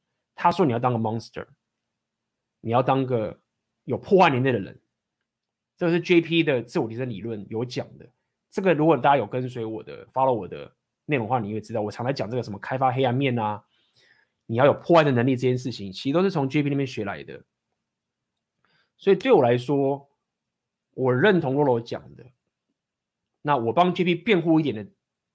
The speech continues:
点是在于说，其实J P有讲一个其他的 solution，不是要你牺牲，就是要你开发你的黑暗面，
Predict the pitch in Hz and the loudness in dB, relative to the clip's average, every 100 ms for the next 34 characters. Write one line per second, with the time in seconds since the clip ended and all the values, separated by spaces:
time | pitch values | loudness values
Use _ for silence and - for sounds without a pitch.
0 | _ - 95 113 123 127 107 101 110 98 | _ -14 -14 -10 -4 -4 -4 -12 -12 -14
1 | 110 _ _ _ _ _ _ - 131 123 | -16 _ _ _ _ _ _ -12 -12 0
2 | 165 165 160 151 147 147 _ _ _ _ | 2 2 2 -6 -6 -12 _ _ _ _
3 | _ _ _ _ 131 151 175 - 123 95 | _ _ _ _ 0 0 0 -2 -4 -6
4 | 131 123 107 - 131 143 123 131 131 151 | -10 -8 -8 -4 0 0 0 -4 -2 -2
5 | 135 95 113 135 113 - 127 123 113 113 | -4 -8 -6 -6 -6 -8 -10 -10 -10 -8
6 | 123 107 - 117 104 90 113 104 101 107 | -8 -8 -10 -10 -10 -10 -8 -8 -6 -10
7 | 95 | -12